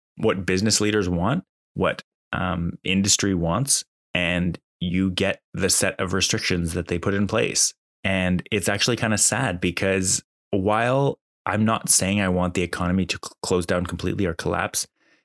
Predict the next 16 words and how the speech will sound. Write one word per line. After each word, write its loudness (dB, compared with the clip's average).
the 0
safety 0
of -2
people 0
who 0
work 0
in 0
industries -2
and -6
who -2
work -4
at -4
these -4
businesses -2
that -4
are -2